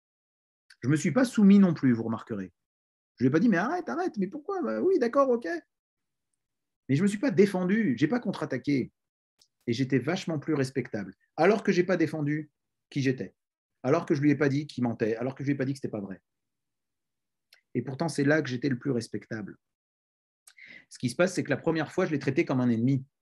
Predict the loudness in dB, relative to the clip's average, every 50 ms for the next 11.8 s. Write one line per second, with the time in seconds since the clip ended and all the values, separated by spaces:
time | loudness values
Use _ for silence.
0 | _ _ _ _ _ _ _ _ _ _ _ _ _ _ _ _ _ _ -6 0
1 | 0 0 2 2 2 2 2 2 2 2 2 2 2 2 2 0 0 0 0 -2
2 | -2 -2 -4 -6 -4 -4 -4 -4 -4 -2 -2 -2 -4 -6 -8 -10 _ _ _ _
3 | _ _ _ _ _ _ _ -20 -6 _ 4 4 6 6 6 4 4 2 2 4
4 | 2 2 2 2 2 2 2 2 2 2 4 4 4 4 4 4 2 4 4 2
5 | 2 0 -2 -4 -4 -4 -2 -2 -4 -4 -6 -10 _ _ _ _ _ -4 -4 -2
6 | -2 0 0 0 0 0 0 0 0 2 2 2 0 0 -2 -8 _ _ _ _
7 | _ _ _ _ _ _ _ _ _ _ -2 0 0 2 2 2 2 2 2 0
8 | -2 -4 _ _ _ _ _ _ _ _ _ _ -4 0 0 2 2 2 2 2
9 | 0 -2 0 2 2 2 2 2 -2 -2 -2 -2 -2 -2 -2 -2 -4 -4 -4 -4
10 | -4 -4 -2 -2 -4 -2 0 -2 -2 -2 -2 0 0 0 0 -2 -4 -6 -6 -6
11 | -6 -4 -4 -2 -2 -2 -4 -4 -2 -2 -2 -2 -2 -4 -6 -8